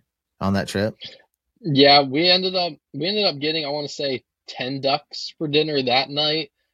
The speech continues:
Speaker 2: And then we went back out to that same spot the next morning. I wanna say we got about ten more. So,
Speaker 1: Nice.
Speaker 2: and we had one of, we had two of the coolest blue wing teal decoys I've had in my entire life. The, we had a flock of about, we set our decoys really close, and we're standing just behind,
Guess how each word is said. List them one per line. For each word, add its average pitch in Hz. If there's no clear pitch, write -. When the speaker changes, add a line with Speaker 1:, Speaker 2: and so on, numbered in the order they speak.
Speaker 2:
And 120
then 120
we 123
went 123
back 123
out 120
to 127
that 117
same 120
spot 117
the 110
next 113
morning. 113
I 110
wanna 110
say 117
we 110
got 107
about 107
ten 104
more. 104
So, 104
Speaker 1:
Nice. 85
Speaker 2:
and 120
we 156
had 160
one 135
of, 120
we 135
had 131
two 160
of 123
the 110
coolest 123
blue 117
wing 110
teal 107
decoys 107
I've 110
had 110
in 107
my 104
entire 104
life. 107
The, 107
we 123
had 117
a 107
flock 110
of 107
about, 107
we 139
set 190
our 113
decoys 117
really 113
close, 113
and 110
we're 120
standing 117
just 120
behind, 110